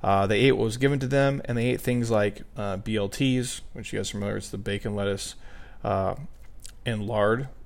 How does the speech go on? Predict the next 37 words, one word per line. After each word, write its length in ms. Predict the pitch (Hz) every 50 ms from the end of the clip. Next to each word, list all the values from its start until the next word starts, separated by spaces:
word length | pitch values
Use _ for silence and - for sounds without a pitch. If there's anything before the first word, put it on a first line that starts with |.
| - -
uh, 160 | 110 110 110
tomato 260 | - 127 123 120 120
sandwiches. 560 | - - 127 123 127 127 - 151 156 156 - - - -
I 60 | 120
guess 180 | 107 107 - -
you 60 | 107
call 160 | - - 107
them 120 | 104 101 98
B 220 | - 110 101 -
L 180 | - 113 113 104
L 160 | - - 98
Ts, 300 | - - - 98 92 98
right? 200 | 98 98 98 -
'Cause 100 | - -
they 100 | 107 95
threw 160 | 95 - 110
the 60 | 104 98
lard 240 | 101 101 98 95
up 120 | 98 - -
in 100 | 98 92
there 220 | 85 - - - -
just 160 | - - -
to 40 | 110
make 160 | 104 95 101
sure 160 | - - 107
they 80 | 95 98
had 180 | 120 98 101 101
enough 180 | 90 - -
fat. 300 | - - 98 92 92 - - - - - - - - - - - -
Uh, 300 | 107 107 107 104 101 -
and 80 | 117 123
then 180 | 120 120 117
hash 320 | 110 127 139 135 131 127 -
browns 340 | - 117 117 131 143 139
cooked 240 | - - 135 - -
in 120 | 113 110 107
lard, 320 | 104 107 107 110 120